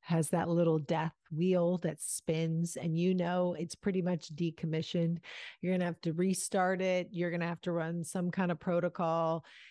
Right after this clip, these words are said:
It is not awesome to see that little spinny wheel of processing or loading.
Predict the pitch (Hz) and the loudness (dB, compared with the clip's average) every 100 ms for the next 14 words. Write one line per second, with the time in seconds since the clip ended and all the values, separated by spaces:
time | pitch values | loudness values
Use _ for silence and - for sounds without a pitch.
0 | - 208 208 - 190 180 175 160 160 165 | -4 0 0 2 0 0 -2 0 0 -2
1 | - - _ - 165 - - - 151 - | -6 -18 _ -2 -2 -2 -4 -4 -8 -10
2 | - 190 - 208 180 180 175 175 170 - | -2 -2 2 2 4 4 4 2 2 2
3 | - 208 190 180 165 170 165 165 160 - | 0 2 4 4 2 2 2 0 -2 -6
4 | - 170 175 185 165 180 175 170 160 160 | -4 -2 -2 -4 -4 -2 0 0 0 0
5 | 165 175 180 196 | 2 0 -2 -6